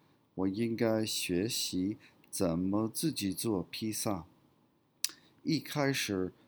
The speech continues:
我看视频，关于办法做披萨，然后我在淘宝上买一些东西，比如说芝士、西红柿、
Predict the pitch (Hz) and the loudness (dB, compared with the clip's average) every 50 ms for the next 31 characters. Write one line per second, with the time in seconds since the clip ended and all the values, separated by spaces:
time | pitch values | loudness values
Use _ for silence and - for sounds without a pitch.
0 | _ _ _ - 104 101 95 - - - 165 135 117 110 104 98 - - - 170 | _ _ _ 0 2 2 2 0 -4 -2 0 2 2 2 2 0 -2 -2 0 0
1 | 156 143 - - - - 85 85 92 104 123 - - - - - _ - - - | 0 0 -2 -6 -4 0 0 2 2 0 -2 -4 -10 -18 -20 -20 _ -20 -20 -20
2 | _ _ _ - 127 120 135 147 135 107 90 87 87 92 98 101 95 90 - - | _ _ _ -4 0 0 2 2 2 0 0 0 0 0 0 0 -2 -4 -8 -14
3 | _ - 135 135 127 123 123 - 92 82 90 95 - - 113 113 107 98 90 - | _ -4 0 0 0 0 -2 -2 -2 -2 -2 -2 -2 -2 -2 0 0 0 -2 -4
4 | - - 117 113 113 113 - 117 107 92 85 - - - _ _ _ _ _ - | -8 -8 -6 -6 -6 -4 -2 -2 -2 -4 -6 -10 -18 -20 _ _ _ _ _ -20
5 | - - - - _ - _ - 85 87 85 92 101 107 110 123 120 107 98 92 | -20 -20 -20 -20 _ -20 _ -6 -4 -2 -2 -2 -2 -4 -4 -4 -2 -2 -2 -2
6 | 85 - - - - _ _ _ _ _ 95 95 92 90 90 - - - 135 127 | -4 -8 -12 -20 -20 _ _ _ _ _ -6 -4 -4 -4 -4 -6 -2 0 2 2
7 | 113 98 90 90 - - _ _ _ _ _ _ - - - 98 113 143 156 95 | 2 2 0 -2 -4 -10 _ _ _ _ _ _ -14 -8 -6 -6 -6 -4 -2 -4
8 | 76 69 87 - - - 127 110 92 85 85 85 - _ _ _ _ _ - 90 | -4 -4 -4 -6 -4 -4 -2 -2 -2 -2 -4 -6 -8 _ _ _ _ _ -4 -2
9 | 85 80 82 85 - - - 127 101 - - - 110 110 107 - - 127 131 151 | 0 0 0 0 -2 -2 -2 -2 -2 -2 -2 0 0 0 0 0 0 0 0 0
10 | 180 - - - 87 80 76 - _ _ _ _ _ _ - - - - _ _ | 0 -2 -2 -4 -4 -6 -6 -10 _ _ _ _ _ _ -20 -20 -20 -20 _ _
11 | _ - 95 90 85 85 85 92 104 - - - 131 127 127 123 127 - _ _ | _ -2 -2 -2 0 0 0 -2 -2 -2 0 2 2 4 2 2 -2 -6 _ _
12 | _ _ - - - 147 147 147 147 - - 139 113 87 82 - - - - - | _ _ -6 -4 -2 0 0 0 0 0 2 2 2 2 -2 -6 -10 -14 -14 -14
13 | - - - - - - 120 139 165 - - 90 87 85 80 82 - - - 117 | -16 -14 -10 -6 -4 0 0 0 0 -2 -4 -4 -4 -4 -4 -2 -4 -2 -2 0
14 | 107 95 85 | -2 -2 -2